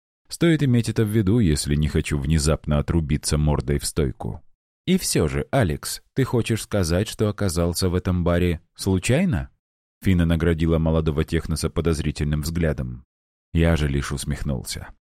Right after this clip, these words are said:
Кажется, я знал причину, по которой Александр оказался в пьяном винтороге.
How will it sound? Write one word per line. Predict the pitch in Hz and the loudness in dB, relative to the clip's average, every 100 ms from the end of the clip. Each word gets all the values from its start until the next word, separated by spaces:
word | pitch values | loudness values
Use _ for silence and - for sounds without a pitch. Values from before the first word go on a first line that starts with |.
| _ _ _ - | _ _ _ -4
Кажется, | 165 180 160 156 | 0 2 2 2
я | 151 | 2
знал | 113 92 113 | 2 2 2
причину, | 113 117 - 76 78 87 | 0 -2 0 0 2 0
по | - | 0
которой | - 82 76 76 - | -4 0 0 0 0
Александр | 95 80 - 98 131 - - | 0 0 0 0 0 0 -2
оказался | - - 98 67 80 - 82 | -4 -4 -2 0 0 0 -2
в | |
пьяном | - 71 71 71 69 | -2 -2 0 0 -2
винтороге. | 64 65 71 69 65 - 53 | -4 -4 -2 -2 -4 -8 -12